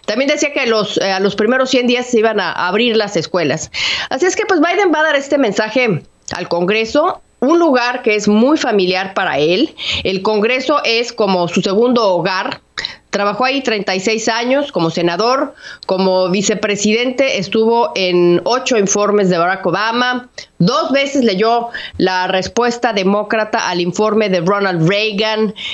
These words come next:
Eh, así es que si algo tiene en su currículum Joe Biden, es que es una de las figuras políticas más longevas en los Estados Unidos.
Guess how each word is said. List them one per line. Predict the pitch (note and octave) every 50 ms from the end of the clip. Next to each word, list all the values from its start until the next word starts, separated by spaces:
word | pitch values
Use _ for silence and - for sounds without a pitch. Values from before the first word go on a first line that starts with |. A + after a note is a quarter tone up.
| - - -
Eh, | D#3 F3+ F3+ -
así | - A#3+ A#3+ F4
es | E4+ -
que | - F#4+ -
si | - C4+ B3+ - - - C#4+ D4+ D#4+
algo | E4 D#4 C#4 D4+ D4+ D4
tiene | D4 - C4+ B3+ C4 C4 C#4 C#4 B3+ - G#3 G3
en | F#3 F#3 F#3 F3+
su | E3 - G#3+ F#3
currículum | - G3+ A3 A#3 - C4 B3 A3+ G3+ F3
Joe | G#3+ G#3+
Biden, | G3 F3+ G3+ G3 G3 F#3 A3+ A#3+ C#4+ C#4 - - - - - - - _
es | - A3 A3+ A3+
que | - C4 B3+
es | B3+ B3 B3
una | B3 B3 A#3+
de | A#3 G3
las | F#3 F3+ -
figuras | - E3+ F3 G3+ G#3 G#3 G3+ -
políticas | - - F3+ F3+ F#3 F#3 F#3+ A3+ G3 - G3 F#3+ - -
más | - F#3 F#3+ G3 G3+ G3+ -
longevas | - D#3 F3+ E3+ D#3+ D3+ - F#3 F#3 F3+ F#3 F3+ -
en | - D#3+ E3
los | D#3+ D#3 -
Estados | D#3 - - F3+ F3 F3+ F3+ -
Unidos. | F#3+ G#3 B3 C4+ C#4+ C#4+ C#4+ C#4+